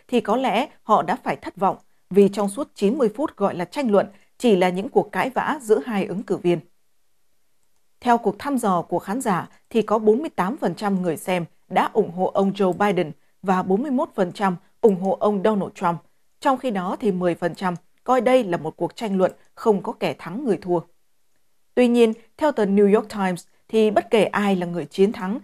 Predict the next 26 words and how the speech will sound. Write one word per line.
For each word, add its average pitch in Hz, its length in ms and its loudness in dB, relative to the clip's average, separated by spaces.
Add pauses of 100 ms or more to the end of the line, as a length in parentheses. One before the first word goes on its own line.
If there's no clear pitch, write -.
(200)
thì 262 120 -2
người 220 200 6
thua 240 220 0
cuộc 190 340 0
chính 196 240 -4
là - 100 -6
nước 185 220 -4
Mỹ, 214 260 0 (380)
vì 254 160 2
cuộc 226 260 4
tranh 311 200 -4
luận 190 160 0
này 170 220 -2 (240)
đã - 180 4
cho 208 140 -4
thấy 196 240 -2
rõ 240 220 0
ràng 208 260 -2 (320)
Hoa 294 260 2
Kỳ 185 240 2
đang 202 180 -2
bị 185 180 0
phân 214 140 -4
hóa 190 260 -4
trầm 175 200 -2
trọng 170 220 -2